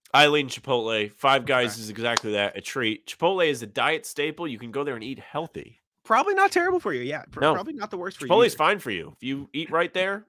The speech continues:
Speaker 1: you're fine.
Speaker 2: Mm-hmm.
Speaker 1: Good ingredients.
Speaker 2: Great. Well, not for me, 'cause I
Speaker 1: And
Speaker 2: like the
Speaker 1: finish
Speaker 2: chips and queso when I was soccer, so, uh,
Speaker 1: Oh, I don't
Speaker 2: but
Speaker 1: get any of that. Nope.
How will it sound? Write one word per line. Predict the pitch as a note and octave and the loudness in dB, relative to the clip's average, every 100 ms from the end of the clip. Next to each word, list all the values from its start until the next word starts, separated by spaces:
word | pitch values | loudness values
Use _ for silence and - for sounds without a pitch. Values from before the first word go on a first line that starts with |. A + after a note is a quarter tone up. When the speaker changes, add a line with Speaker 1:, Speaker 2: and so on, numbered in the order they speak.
| _ _ _ | _ _ _
Speaker 1:
you're | A2 B2+ | -8 -8
fine. | G#2 A2+ E2 - - - _ | -4 -4 -6 -14 -20 -20 _
Speaker 2:
Mm-hmm. | C3+ C3 | -8 -4
Speaker 1:
Good | C#3 | -4
ingredients. | C3 B2+ C3+ C3+ C3 A2+ - - _ _ _ _ _ _ _ _ _ _ | -4 -6 -6 -4 -6 -8 -12 -14 _ _ _ _ _ _ _ _ _ _
Speaker 2:
Great. | D3+ | 2
Well, | D3 | 4
not | E3 F3+ | 6 6
for | F3+ | 6
me, | C#3 | 2
'cause | B2 C3 | 2 2
I | |
Speaker 1:
And | C3+ | 4
Speaker 2:
like | C3+ | 2
the | C3+ | -2
Speaker 1:
finish | C3 B2+ | -8 -8
Speaker 2:
chips | |
and | A2 | -10
queso | A2 G#2 G#2+ | -10 -12 -12
when | G#2 | -12
I | |
was | G2 G#2 | -14 -14
soccer, | G#2 - | -14 -14
so, | C3 - - _ _ _ _ _ | -18 -18 -20 _ _ _ _ _
uh, | A#2 A2 | -10 -2
Speaker 1:
Oh, | A#2 | 2
I | A2+ A2 | 4 4
don't | A2 | 0
Speaker 2:
but | C#3 | -4
Speaker 1:
get | G#2+ | -6
any | G2 F#2+ | -6 -10
of | E2 | -14
that. | - - _ _ | -18 -20 _ _
Nope. | - A#2 | -18 -18